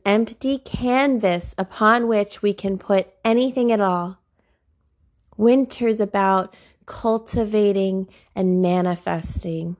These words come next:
And isn't that, like, so powerful?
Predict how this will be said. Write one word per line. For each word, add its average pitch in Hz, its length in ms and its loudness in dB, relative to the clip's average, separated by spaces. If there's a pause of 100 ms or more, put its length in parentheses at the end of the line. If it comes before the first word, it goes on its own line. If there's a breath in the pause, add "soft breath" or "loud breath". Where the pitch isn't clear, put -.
(760)
And 190 140 4
isn't 269 340 0
that, 202 240 -2
like, 170 240 -6
so 170 440 -2
powerful? 185 920 -2